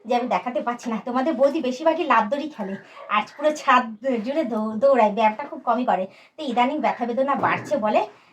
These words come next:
আমি করছি। তো হাঁটুর ব্যায়াম করতে গেলে এ দেখো, পাটাকে এরকম টান টান করে দাও, হাত পাগুলোকে টান টান করে দিয়ে এই যে এরকম হাঁটুটাকে জুড়বে, জুড়ে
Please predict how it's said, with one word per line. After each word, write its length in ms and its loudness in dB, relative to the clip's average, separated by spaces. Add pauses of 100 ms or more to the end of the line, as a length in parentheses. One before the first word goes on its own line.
আমি 200 -4
করছি। 320 -4
তো 80 -2
হাঁটুর 320 -4
ব্যায়াম 240 4
করতে 260 -2
গেলে 220 2 (300)
এ 80 2
দেখো, 220 6 (600)
পাটাকে 420 -2 (680)
এরকম 260 2
টান 240 4
টান 200 6
করে 140 2
দাও, 160 4
হাত 220 -4
পাগুলোকে 380 -2
টান 200 0
টান 160 -2
করে 140 -4
দিয়ে 140 0
এই 60 0
যে 120 -2 (460)
এরকম 240 2
হাঁটুটাকে 480 0
জুড়বে, 320 -2 (440)
জুড়ে 200 -2